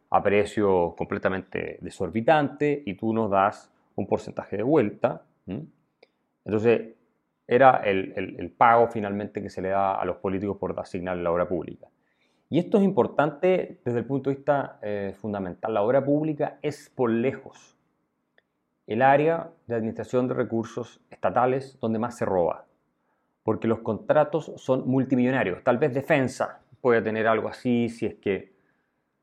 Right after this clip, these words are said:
eh, si es que vamos a países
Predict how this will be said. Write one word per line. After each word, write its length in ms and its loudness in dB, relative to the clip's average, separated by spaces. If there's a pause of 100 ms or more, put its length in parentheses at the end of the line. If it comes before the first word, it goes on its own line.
(220)
eh, 540 -6 (1080)
si 160 -12
es 60 -12
que 100 -4
vamos 260 0
a 60 -2
países 920 -4